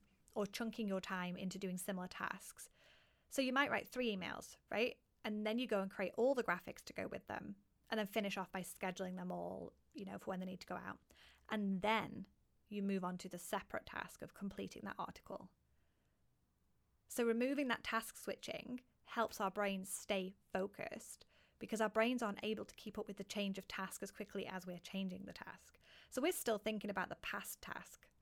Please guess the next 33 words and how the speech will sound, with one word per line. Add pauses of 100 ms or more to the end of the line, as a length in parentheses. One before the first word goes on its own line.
okay,
the
task
we
did
before, (340)
especially
if
it's
unfinished. (640)
And
this,
which
is
very
similar
to
multitasking, (300)
slows
us
down
and
makes
us
less
productive. (480)
And
we're
trying
to
make
it
easy.